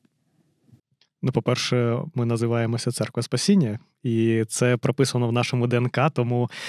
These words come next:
а, ми про це говоримо. Якщо ми перестанемо про це говорити, ми, по суті, втратимо частинку себе і втратимо важливу функцію або призначення церкви тут на землі для нас,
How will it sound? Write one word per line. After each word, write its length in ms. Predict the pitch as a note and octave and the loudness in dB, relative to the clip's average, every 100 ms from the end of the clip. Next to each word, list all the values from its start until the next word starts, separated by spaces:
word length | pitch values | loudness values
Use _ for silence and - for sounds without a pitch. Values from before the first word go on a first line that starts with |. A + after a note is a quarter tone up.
| - - - | -12 -16 -8
а, 300 | A#2+ A2 A2 | -6 -2 -2
ми 260 | A2 A#2+ B2 | 0 0 0
про 200 | B2 B2 | 0 -2
це 180 | - | 0
говоримо. 460 | A#2+ A#2 C3 C#3+ A#2 | 0 2 4 2 2
Якщо 220 | A2 - | 0 0
ми 80 | B2+ | 0
перестанемо 580 | - B2+ A#2+ C#3 C3 A2+ | 0 -2 0 0 0 -2
про 120 | B2+ | -4
це 120 | - | -4
говорити, 480 | A2+ A2 A#2 F3 B2+ | -4 -2 2 2 2
ми, 100 | A#2 | -2
по 100 | B2+ | -2
суті, 260 | - C3 A#2+ | -2 -2 -2
втратимо 600 | - - B2+ B2+ A#2 A2+ | -4 -2 0 0 -4 -2
частинку 420 | A#2+ - A#2 A#2 | -4 -4 -4 -4
себе 380 | - A#2 A#2 G2+ _ _ | -2 0 -2 -4 _ _
і 380 | - B2 A#2 A2+ A2+ | -4 0 0 0 -4
втратимо 840 | - - - B2+ B2+ A#2+ A#2+ A#2 - - - - - | -10 -10 0 0 2 -2 0 -2 -6 -18 -18 -18 -4
важливу 520 | A#2+ A2+ B2+ A#2+ A#2+ | -2 0 0 2 0
функцію 540 | - - C#3+ D#3 - | -2 0 2 2 -2
або 100 | A2+ | -4
призначення 720 | G#2 A#2+ G#2+ B2 B2+ - A2 | -2 -2 0 0 0 -2 -4
церкви 680 | G#2+ - D3 - - A#2 A2 A2 | -4 0 0 0 -8 -4 -4 -6
тут 280 | - B2 - | -4 -4 -4
на 140 | B2+ A#2+ | -6 -4
землі 420 | A#2 A#2 C3+ G3 | -4 -2 0 0
для 180 | B2+ A2 | 0 0
нас, 360 | B2 E3+ - | 2 2 0